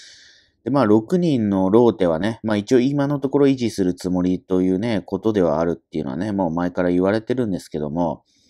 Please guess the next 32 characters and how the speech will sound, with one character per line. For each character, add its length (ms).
え 120
ー、 40
翔 240
平 180
に 120
つ 160
い 160
て 120
は、 340
ま 100
あ、 40
中 680
五 220
で 100
行 140
く 80
っ 20
て 140
こ 100
と 80
な 80
の 80
か 100
な。 240
う 100
ん。 500
と 80
い 60
う 80
こ 120
と 160
で、 360